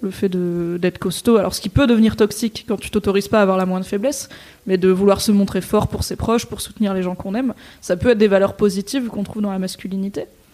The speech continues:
Et après, l'idée, c'est pas de chercher l'homme idéal, euh, qui, euh, n'a que les valeurs positives et rien de négatif, mais juste, voilà, savoir si t'as une personne qui te vient en tête. Bah, par exemple, dans les hommes cités, on a eu, euh, Barack Obama,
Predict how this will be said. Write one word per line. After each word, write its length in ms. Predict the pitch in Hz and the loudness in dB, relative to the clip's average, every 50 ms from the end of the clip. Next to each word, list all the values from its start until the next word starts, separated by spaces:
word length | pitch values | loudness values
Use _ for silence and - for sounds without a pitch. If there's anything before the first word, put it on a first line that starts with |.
| - - - - - - - _ - | -20 -20 -20 -20 -20 -20 -20 _ 0
Et 100 | 196 196 | 2 4
après, 280 | 190 185 - - - 240 | 4 4 4 2 4 6
l'idée, 220 | 226 220 202 262 233 | 6 6 6 4 4
c'est 140 | - 208 | 4 2
pas 160 | 196 220 214 214 | 4 4 2 4
de 120 | 202 196 | 4 2
chercher 360 | 190 - 202 196 - - 233 | 2 0 -2 -2 0 2 4
l'homme 200 | 214 220 208 208 | 4 6 4 4
idéal, 380 | 202 185 190 196 208 220 226 226 | 4 4 4 4 4 4 4 2
euh, 160 | 196 185 185 | 2 0 -2
qui, 280 | 185 - - - 214 214 | -4 -8 -8 -4 -2 -2
euh, 380 | 202 190 185 185 185 185 185 | -2 -2 -2 -2 -4 -6 -6
n'a 140 | 185 190 202 | -8 -8 -4
que 120 | - - | 0 2
les 100 | 254 226 | 2 4
valeurs 220 | 196 196 196 202 - | 4 2 2 0 0
positives 540 | - 220 220 196 202 - - - 269 247 214 | -2 -2 -2 -2 -6 -8 -4 -2 0 2 2
et 120 | 202 190 190 | 2 2 2
rien 220 | 196 208 220 226 | 4 4 4 4
de 240 | 226 208 202 190 190 | 4 4 4 4 2
négatif, 560 | 185 190 190 190 202 208 208 - 294 - - - | 0 -2 -2 -4 -4 -4 -6 -10 -14 -10 -6 -4
mais 340 | 208 190 185 180 180 180 180 - - - - - - - _ _ _ _ _ - | -4 -4 -4 -4 -6 -8 -10 -14 -20 -20 -20 -20 -20 -20 _ _ _ _ _ 2
juste, 200 | 208 269 294 277 | 2 2 4 4
voilà, 240 | 262 233 196 190 233 | 4 4 4 2 0
savoir 300 | - 208 196 196 214 226 | -2 -2 0 0 0 0
si 140 | - - 196 | -2 -4 0
t'as 180 | - 202 - 185 | 0 2 4 6
une 180 | 226 247 240 | 6 6 6
personne 400 | - 226 220 - - 220 233 233 | 4 2 2 2 0 2 2 0
qui 120 | 226 - 190 | -2 -6 -12
te 60 | 185 | -10
vient 160 | 185 196 196 | -8 -6 -6
en 80 | 190 190 | -6 -2
tête. 240 | - 226 233 - | 0 2 2 2
Bah, 140 | 208 202 196 | 2 0 0
par 160 | 190 202 196 | 2 0 0
exemple, 260 | 196 196 196 214 214 208 | 0 0 0 2 2 2
dans 80 | 196 | 4
les 160 | 185 185 180 | 2 4 2
hommes 120 | 196 190 190 | 2 0 0
cités, 320 | - - 202 - - 254 254 | -2 -4 -4 -2 2 2 4
on 100 | 233 202 | 4 4
a 140 | 190 196 | 2 2
eu, 140 | 196 202 208 202 | 2 4 4 4
euh, 240 | 190 185 180 180 | 4 4 2 2
Barack 300 | 170 185 196 208 208 - | 0 0 0 0 0 0
Obama, 400 | 196 185 185 185 190 208 254 427 | 0 2 2 2 2 2 0 -2